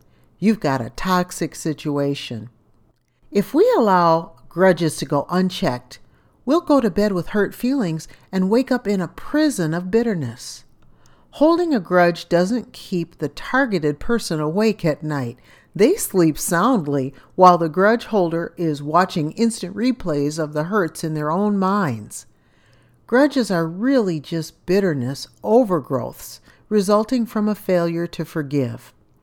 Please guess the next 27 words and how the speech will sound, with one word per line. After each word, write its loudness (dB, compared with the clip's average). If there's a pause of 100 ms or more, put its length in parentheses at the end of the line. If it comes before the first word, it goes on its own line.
(520)
It's -4
one 0
thing 0
to -4
know -2
that -6
holding -2
a -4
grudge 0
is -6
wrong, -2 (400)
but 2
it's -2
another 2
to -6
make -4
ourselves -4
accountable -4
for -6
correcting -4
our -2
errors -2 (220)
and 2
doing 2
what 2
is -2
right. -4